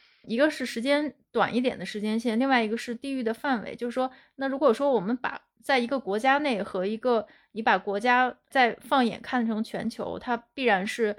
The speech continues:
按照自己国家的这个利益的考虑，它也是会调控的。但是如果放在这个人类命运共同体的角度，<laughs> 是吧？反正那都是地球人嘛。<laughs> 如果是地球人的话，那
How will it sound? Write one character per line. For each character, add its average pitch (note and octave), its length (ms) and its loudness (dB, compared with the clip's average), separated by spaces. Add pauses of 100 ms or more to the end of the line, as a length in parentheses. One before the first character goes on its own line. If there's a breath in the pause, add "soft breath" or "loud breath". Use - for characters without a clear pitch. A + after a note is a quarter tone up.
(300 soft breath)
按 C4 160 6
照 A3+ 200 4
自 A#3 180 -10
己 G#3 240 -10
国 F#3 180 -4
家 C4 280 2
的 G#3+ 180 0
这 G3 160 -4
个 F3+ 220 -2
利 A3 160 0
益 G#3 80 -2
的 F#3+ 80 -2
考 - 260 -10
虑， F3+ 160 -4
它 A3 180 -4
也 A#3 200 -2
是 - 160 -10
会 G#3 160 -4
调 - 200 -14
控 F#3 220 -10
的。 - 160 -10
但 B3+ 140 0
是 A#3 220 0 (380 soft breath)
如 B3 80 -8
果 C4 140 6
放 C4+ 240 4
在 A3+ 160 6
这 A3 120 0
个 G#3 100 -2
人 F#3+ 160 0
类 B3 200 4 (120)
命 B3+ 220 -2
运 B3 100 4
共 B3+ 160 -2
同 A3+ 140 2
体 - 140 -4
的 G3+ 80 2
角 G3 200 6
度， G#3+ 180 4
<laughs> - 80 0
是 B3 80 6
吧？ F#3 140 2 (280 loud breath)
反 G#3 100 -2
正 B3 120 2
那 D4+ 100 0 (160)
都 D#4 80 0
是 E4 80 2
地 D4+ 140 2
球 A#3+ 180 6
人 B3+ 140 8
嘛。 B3 140 4 (260 loud breath)
<laughs> - 360 8
如 E4 60 12
果 D4 120 6
是 D#4 100 4
地 D#4 140 2
球 D4 160 8
人 C4+ 100 10
的 C#4 100 4
话， C4+ 200 6
那 A#3+ 240 -2